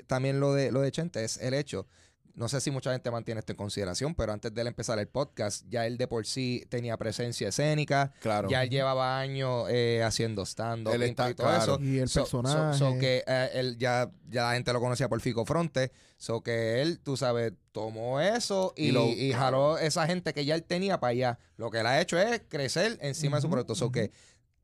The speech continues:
Speaker 1: adicional a estas personas que están empezando tu podcast, no se desilu-, no se desilusionen cuando ven que los números no están creciendo rápido, porque
Speaker 2: Oh.
Speaker 1: ya él cuando él empezó,
Speaker 3: Eh,
Speaker 1: ya él
Speaker 3: ahí está.
Speaker 1: estaba, o sea, ya él empezó con un pie, eh,
Speaker 3: Que
Speaker 1: metido en el sentido
Speaker 3: que
Speaker 1: de
Speaker 3: tus
Speaker 1: eso.
Speaker 3: metas no sean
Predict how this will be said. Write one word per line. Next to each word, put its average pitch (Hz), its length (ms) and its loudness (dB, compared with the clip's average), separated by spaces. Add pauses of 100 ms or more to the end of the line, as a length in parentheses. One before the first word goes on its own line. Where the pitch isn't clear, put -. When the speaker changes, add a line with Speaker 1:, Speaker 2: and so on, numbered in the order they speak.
(140)
Speaker 1:
adicional 156 560 2
a 214 40 4
estas 220 180 2
personas 196 560 2
que 147 220 0
están 135 200 -2
empezando 156 320 -2
tu 151 40 -6
podcast, 131 560 0 (480)
no 120 520 0
se 147 120 0
desilu-, 139 800 0
no 143 180 0
se 165 140 2
desilusionen 160 720 2
cuando 127 400 0
ven 127 200 -2
que 135 180 -2
los 135 100 0
números 135 320 -4
no 135 40 -6
están 139 180 -4
creciendo 131 300 0
rápido, 139 320 4
porque 120 380 4
Speaker 2:
Oh. 113 40 -14
Speaker 1:
ya 131 260 4
él 147 100 2
cuando 156 260 0
él 156 60 2
empezó, 165 560 0 (200)
Speaker 3:
Eh, - 140 -12
Speaker 1:
ya 143 140 4
él 156 80 4
Speaker 3:
ahí 160 60 4
está. 165 140 4
Speaker 1:
estaba, 185 460 6
o 156 100 2
sea, 160 140 4
ya 160 140 4
él 185 40 4
empezó 220 480 4
con 185 140 6
un 185 100 0
pie, 214 320 2 (360)
eh, - 160 -2
Speaker 3:
Que 165 120 2
Speaker 1:
metido 151 460 2
en 131 100 0
el 131 80 -2
sentido 143 440 0
Speaker 3:
que - 40 4
Speaker 1:
de - 60 4
Speaker 3:
tus 202 100 2
Speaker 1:
eso. 220 80 4
Speaker 3:
metas 247 180 2
no 240 200 2
sean 233 480 2